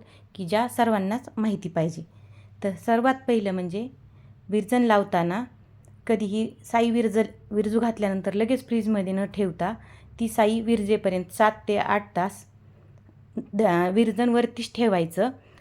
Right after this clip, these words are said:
आणि साई पूर्ण विरजल्यानंतर ते चमच्याने मिक्स करून नंतरच ते फ्रीजमध्ये ठेवायचं. आता दुसरी टिप म्हणजे त्यावेळे-, ज्यावेळेस आपण ताक करतो त्यावेळेस लोणी काढल्यानंतर लोणी,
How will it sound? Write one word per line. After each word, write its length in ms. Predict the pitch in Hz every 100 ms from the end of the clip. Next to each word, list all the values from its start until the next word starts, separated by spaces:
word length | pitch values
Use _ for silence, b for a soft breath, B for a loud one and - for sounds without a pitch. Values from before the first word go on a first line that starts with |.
| b
आणि 200 | 180 202
साई 280 | 208 233 247
पूर्ण 300 | 247 247 247
विरजल्यानंतर 720 | 233 240 202 208 190 190 220
ते 360 | 226 233 240 - -
चमच्याने 380 | 214 208 214 208
मिक्स 260 | 208 226 -
करून 260 | 202 214
नंतरच 400 | 214 214 208 220 220
ते 80 | 269 277
फ्रीजमध्ये 460 | 247 208 190 165 165
ठेवायचं. 540 | 165 165 160 - 156 - b b b b -
आता 200 | 185 185
दुसरी 300 | 233 247 254
टिप 220 | 254 240
म्हणजे 240 | 233 220
त्यावेळे-, 460 | 220 220 214 220 -
ज्यावेळेस 440 | 202 233 233 233
आपण 220 | 220 214 208
ताक 280 | 233 233 -
करतो 480 | 196 - 190 262 b b b b
त्यावेळेस 520 | 233 220 208 226 - - - b b b b b - -
लोणी 320 | 226 240 254
काढल्यानंतर 640 | 233 214 202 202 196 202
लोणी, 440 | 208 220 208 269